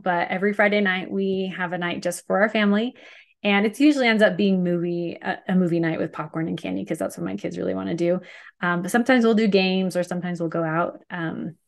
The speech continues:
but just having that, like, every Friday, we know this is our family time. Um, that also helps you make sure that, you know, that it's scheduled in and that your family will enjoy that time together.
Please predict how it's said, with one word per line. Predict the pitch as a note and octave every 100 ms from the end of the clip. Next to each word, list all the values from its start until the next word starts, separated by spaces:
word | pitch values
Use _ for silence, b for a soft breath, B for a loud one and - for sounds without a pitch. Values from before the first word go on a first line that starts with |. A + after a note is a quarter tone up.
| _
but | F3+ F#3+
just | G#3 G3+
having | - E3+ G3+ G#3+
that, | G#3+ A3 -
like, | F#3+ F3+ -
every | G3 F#3+
Friday, | G#3+ D4 D4 F#3+
we | F#3+
know | G3 F3+
this | E3+ G3
is | G3
our | F#3
family | F3+ F3 F3+ F3+
time. | G3 G#3 A3+ C4 B B B -
Um, | F#3 F3 - E3 -
that | A3
also | A3+ G#3+ G#3 F3+
helps | F3+ F#3
you | F3+
make | F3 F3
sure | F3 E3+
that, | E3 -
you |
know, | F3 E3+
that | F#3+
it's | F#3+ -
scheduled | - F#3+ F#3 F3
in | F3 F3
and | F3+ E3+ E3+
that | D#3 - - - _
your | - F3
family | E3+ E3 E3 E3
will | F3 F#3 E3 b b b b
enjoy | F#3 E3+ E3+
that | F3 -
time | G3 G3
together. | G3 G3 G#3+ A#3+